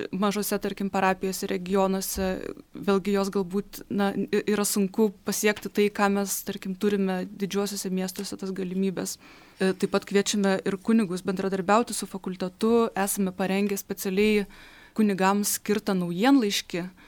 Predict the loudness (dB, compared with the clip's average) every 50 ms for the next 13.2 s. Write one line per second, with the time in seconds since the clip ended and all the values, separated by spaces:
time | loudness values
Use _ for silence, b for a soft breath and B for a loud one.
0 | B B B B B B B B _ -8 -4 -2 0 0 0 0 0 0 0 -2
1 | -2 -4 -6 -4 -6 -6 -6 -4 -4 -2 -2 -2 -2 -2 -2 -2 -4 -6 -8 -6
2 | -6 -4 -4 -6 -6 -6 -4 -2 0 0 0 0 -2 -4 -6 -4 -2 0 0 0
3 | 0 0 -2 -2 -2 -2 -2 -6 B B B B B B B 2 4 6 6 4
4 | 4 2 2 2 0 2 2 2 4 4 4 4 4 4 2 4 4 6 6 6
5 | 4 2 -2 -6 -4 -2 -2 -2 -2 -4 -4 -2 0 0 0 0 0 0 0 -2
6 | -4 B B B B B B B _ 0 2 2 2 2 2 2 2 0 0 0
7 | -2 -6 -4 -2 -2 -2 0 0 2 2 2 2 0 -2 -2 -4 -4 -2 -2 -2
8 | -2 -4 B B B B B B B B B B B B B -4 -2 0 -2 -2
9 | -2 -4 -4 -4 -4 -4 -4 -6 -6 -8 -6 -6 -6 -6 -4 0 2 2 4 4
10 | 2 2 0 0 -2 -4 _ -10 -10 -8 -4 -2 0 2 2 4 4 4 2 0
11 | -2 -6 -8 -6 -6 -4 -4 -2 -2 -2 -2 2 4 6 6 6 4 2 0 -2
12 | -4 -4 -4 -10 -8 -6 -4 -4 -4 -4 -4 -4 0 2 4 4 4 2 0 -2
13 | 0 0 0 0